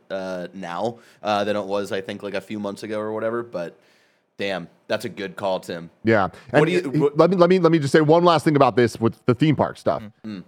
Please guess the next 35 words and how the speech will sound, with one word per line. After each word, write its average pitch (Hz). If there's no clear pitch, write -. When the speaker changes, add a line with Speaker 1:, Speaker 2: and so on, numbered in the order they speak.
Speaker 2:
Great 156
Deku 156
Tree, 120
I 104
think, 113
makes 113
a 113
lot 110
of 107
sense. 110
I 131
think 147
in 110
classic 113
theme 120
park 123
fashion, 104
it 101
is 113
gonna 123
be 123
kind 120
of 104
like 117
a 113
consolidated, 107
uh, 104
weird 120
thing 120
that 107
might 107
not 107
make 107
sense, 107
like, 98